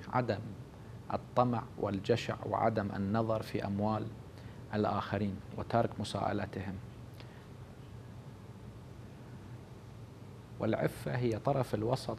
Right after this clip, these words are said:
بين الإفراط والتفريط. الله سبحانه وتعالى أعطى الإنسان مجموعة من القوى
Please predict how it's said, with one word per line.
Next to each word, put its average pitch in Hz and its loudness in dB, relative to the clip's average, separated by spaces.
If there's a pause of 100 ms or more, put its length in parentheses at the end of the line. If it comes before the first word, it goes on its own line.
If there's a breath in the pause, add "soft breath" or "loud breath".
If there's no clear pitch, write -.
بين 107 4
الإفراط 113 0 (200)
والتفريط. 101 0 (1000 loud breath)
الله 120 4
سبحانه 117 0
وتعالى 98 -2 (1300 loud breath)
أعطى 107 6
الإنسان 113 0
مجموعة 104 4
من 101 4
القوى 92 2